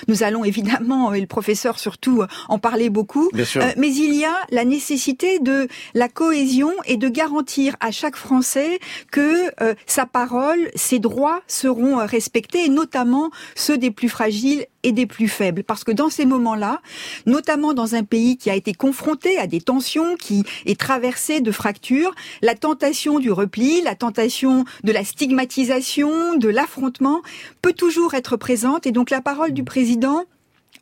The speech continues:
Speaker 1: pour appeler au respect, au rassemblement, à la cohésion et donc, euh,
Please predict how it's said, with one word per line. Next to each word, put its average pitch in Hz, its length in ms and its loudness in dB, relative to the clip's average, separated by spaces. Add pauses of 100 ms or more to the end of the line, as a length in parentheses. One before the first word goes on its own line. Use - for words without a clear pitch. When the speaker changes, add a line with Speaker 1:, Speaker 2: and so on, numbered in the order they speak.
(120)
Speaker 1:
pour 254 180 2
appeler 277 420 -2
au - 80 0
respect, 262 600 0
au 247 80 0
rassemblement, 254 720 0
à 247 80 0
la 233 120 0
cohésion 247 440 0 (320)
et 269 100 2
donc, 339 400 -2 (300)
euh, 240 140 4